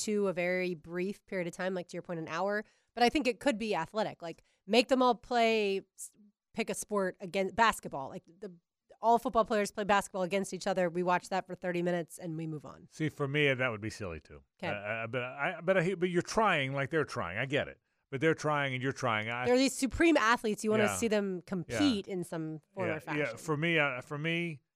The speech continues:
Speaker 2: name 'em, make it a really big deal, almost like it's a big deal when you get named to the Hall. Not as big a deal, obviously, but, but make it a big deal, make it a big announcement, put 'em all on SportsCenter, interview 'em all, let, let it lead all these N F L network broadcasts, whatever.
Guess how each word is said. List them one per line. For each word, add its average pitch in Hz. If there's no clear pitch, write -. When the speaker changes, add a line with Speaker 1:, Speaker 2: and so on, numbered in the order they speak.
Speaker 2:
name 170
'em, 180
make 156
it 147
a 123
really 165
big 160
deal, 165
almost 175
like 160
it's 123
a 131
big 147
deal 160
when 151
you 131
get 131
named 143
to 135
the 113
Hall. 143
Not 151
as 127
big 98
a 98
deal, 92
obviously, 101
but, 123
but 127
make 131
it 120
a 104
big 131
deal, 139
make 127
it 123
a 113
big 113
announcement, 139
put 147
'em 135
all 131
on 117
SportsCenter, 135
interview 139
'em 131
all, 131
let, 131
let 135
it 135
lead 135
all 131
these 120
N 127
F 135
L 131
network 127
broadcasts, 127
whatever. 127